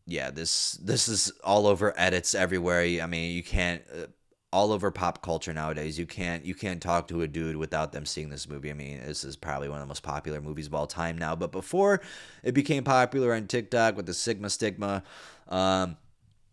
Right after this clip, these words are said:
yeah, this movie was definitely underrated, I'd say. Um,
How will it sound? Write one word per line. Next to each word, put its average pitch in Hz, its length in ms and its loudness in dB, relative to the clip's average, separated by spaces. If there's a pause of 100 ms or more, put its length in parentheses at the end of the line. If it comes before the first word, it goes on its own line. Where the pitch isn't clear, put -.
(360)
yeah, 85 180 -2
this 95 220 -4
movie 110 240 -2
was 95 240 0
definitely 101 360 0
underrated, 78 640 -2
I'd 71 220 -10
say. 71 400 -4 (160)
Um, 76 420 -6